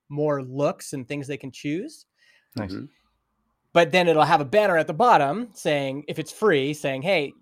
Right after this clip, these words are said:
Speaker 1: you know, this podcast hosting website's provided by Transistor."
Speaker 3: Yep. Yeah,
Speaker 1: And
Speaker 3: totally.
Speaker 1: so we'll get some advertising that way.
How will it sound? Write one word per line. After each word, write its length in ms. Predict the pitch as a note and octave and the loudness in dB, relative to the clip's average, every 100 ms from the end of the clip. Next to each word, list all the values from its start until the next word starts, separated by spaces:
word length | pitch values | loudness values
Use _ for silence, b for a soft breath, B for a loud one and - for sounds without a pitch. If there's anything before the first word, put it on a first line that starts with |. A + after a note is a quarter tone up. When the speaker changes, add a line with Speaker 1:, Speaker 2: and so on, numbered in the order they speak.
| _ | _
Speaker 1:
you 140 | - D3 | -10 -6
know, 220 | C3 B2+ _ _ | -6 -8 _ _
this 260 | D3+ - - _ _ | -10 -10 -16 _ _
podcast 320 | D3 C#3 C#3+ - | -8 -6 -6 -6
hosting 240 | C#3+ C3+ | -8 -8
website's 400 | C3+ C3+ C3+ - _ _ _ | -8 -6 -8 -10 _ _ _
provided 400 | C#3+ C3 C#3 C3 | -8 -4 -4 -6
by 120 | B2+ | -8
Transistor." 800 | A#2+ C#3 A#2+ E3+ - C3 C3+ C3+ _ _ _ _ _ _ _ | -8 -12 -8 -8 -6 -8 -8 -12 _ _ _ _ _ _ _
Speaker 3:
Yep. 180 | - G2 - _ - | -12 -12 -12 _ -12
Yeah, 80 | - | -6
Speaker 1:
And 220 | C#3+ C#3+ | -4 -2
Speaker 3:
totally. 300 | A2 F#2+ F2+ _ _ _ _ _ _ _ | -4 -6 -10 _ _ _ _ _ _ _
Speaker 1:
so 160 | - D#3 | -10 -6
we'll 120 | C#3+ | -4
get 200 | C3+ D#3 | -4 -6
some 220 | - D3 C#3 | -6 -10 -4
advertising 520 | D#3+ D#3 D3+ C#3 C3 | -4 -4 -4 -6 -6
that 200 | C3 D3+ | -6 -6
way. 380 | F3+ G3 G#3+ A3 | -2 -2 -2 -8